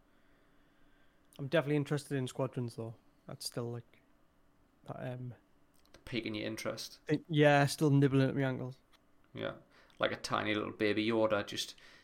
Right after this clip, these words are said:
Speaker 2: nibbling at your ankles with his little force teeth. Right, have we got anything else on the docket, Johnny?
Speaker 1: Just checking the dirt sheets. Anything
Speaker 2: Check the,
Speaker 1: else?
Speaker 2: check
Speaker 1: Uh,
Speaker 2: the dirt sheets, see if we've missed anything. Straight into Twitter.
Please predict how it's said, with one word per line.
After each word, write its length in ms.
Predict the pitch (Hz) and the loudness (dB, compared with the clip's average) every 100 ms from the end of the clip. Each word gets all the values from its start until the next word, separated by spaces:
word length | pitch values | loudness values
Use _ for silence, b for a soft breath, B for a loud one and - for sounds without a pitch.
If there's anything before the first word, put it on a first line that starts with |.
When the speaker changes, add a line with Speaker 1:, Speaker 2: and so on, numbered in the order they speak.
| B | B
Speaker 2:
nibbling 540 | 113 107 107 107 104 101 | -10 -4 -2 2 2 2
at 120 | 104 | 0
your 140 | 104 | 0
ankles 400 | 107 104 104 104 | -2 -2 -6 -6
with 100 | 110 | -4
his 140 | 107 107 | -4 -4
little 160 | 104 | -8
force 380 | 101 - 107 95 | -6 0 0 0
teeth. 360 | - 101 98 - _ _ _ _ _ _ _ - - B B B B B B B | -6 -8 -8 -16 _ _ _ _ _ _ _ -20 -20 B B B B B B B
Right, 200 | 135 139 | 4 6
have 180 | 131 131 | 4 6
we 40 | 127 | 8
got 140 | 139 | 8
anything 220 | 139 139 | 8 6
else 180 | 139 135 | 6 4
on 60 | 135 | 4
the 60 | |
docket, 260 | 143 131 131 | 6 6 6
Johnny? 240 | 127 120 98 B B B B B B B _ _ - | 6 6 0 B B B B B B B _ _ -4
Speaker 1:
Just 180 | 165 - | -4 0
checking 360 | 170 165 175 165 | 0 2 2 0
the 80 | |
dirt 260 | 160 170 175 | 2 0 0
sheets. 400 | - 185 - - | -2 -4 -4 -6
Anything 280 | 151 143 - | -4 -2 0
Speaker 2:
Check 140 | 160 | 2
the, 100 | 151 | 2
Speaker 1:
else? 220 | 117 - - B - 156 | 2 -2 -14 B -8 2
Speaker 2:
check 120 | 143 | 2
Speaker 1:
Uh, 20 | |
Speaker 2:
the 60 | 135 | 4
dirt 300 | 135 123 120 | 6 6 6
sheets, 320 | 120 123 - | 4 2 0
see 140 | 127 | 0
if 120 | 127 131 | 0 0
we've 100 | 120 | -2
missed 280 | 120 117 | -2 -2
anything. 440 | 117 117 120 127 - | 0 0 0 -2 -6
Straight 380 | - - 127 123 | -12 -2 4 4
into 160 | 104 - | 2 -4
Twitter. 520 | - 113 113 117 | 0 2 4 4